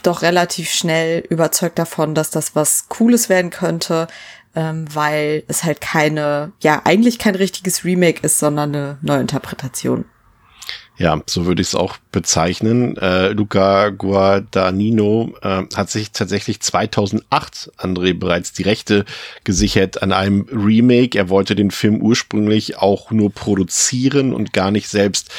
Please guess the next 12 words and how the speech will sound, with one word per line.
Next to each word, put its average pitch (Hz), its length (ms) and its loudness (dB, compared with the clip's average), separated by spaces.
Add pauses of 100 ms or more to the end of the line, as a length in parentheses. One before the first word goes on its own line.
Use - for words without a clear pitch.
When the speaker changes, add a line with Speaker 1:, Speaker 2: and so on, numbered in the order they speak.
(240)
Speaker 2:
drehen. 110 520 2
Und 123 360 0 (240)
erstaunlicherweise, 127 960 2 (260)
ich 120 120 0
meine, 120 160 4
damals 120 340 2
hat - 140 -2
man 123 80 2
darüber 110 320 2
wahrscheinlich 107 420 0
anders 143 300 2
gedacht. - 320 0